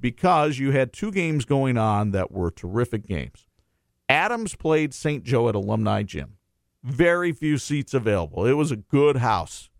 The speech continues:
at Saint Joe. Adams comes out and blitzkrieks Saint Joe. They're up fifteen to two at one point. Saint Joe works its way back into the game.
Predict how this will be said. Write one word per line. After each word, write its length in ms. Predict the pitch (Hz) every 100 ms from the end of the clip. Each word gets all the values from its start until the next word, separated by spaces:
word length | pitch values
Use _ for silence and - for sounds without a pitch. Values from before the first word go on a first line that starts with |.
| -
at 160 | 101
Saint 280 | - 117 113
Joe. 280 | - 92 80 _ _ _ _ _ _ _ _ _ _ _ -
Adams 440 | 151 208 226 196
comes 260 | - 165 139
out 240 | 131 123 -
and 320 | 120 117 117
blitzkrieks 920 | 123 143 175 - - 98 82 - - - _ _
Saint 300 | - 120 110
Joe. 280 | - 95 80
They're 220 | 139 165
up 160 | 120 - _ -
fifteen 720 | 190 _ - 151 160 160 127
to 100 | 90
two 460 | - 156 143 82
at 80 | 82 -
one 220 | 113 104
point. 360 | - 78 - _ _ _ _ _ _ _ _ _
Saint 300 | - 175 196
Joe 240 | 165 175
works 400 | 156 151 185 -
its 180 | 175 -
way 280 | 147 143 143
back 400 | 120 113 117 139
into 200 | 127 117
the 120 | 110
game. 260 | 101 95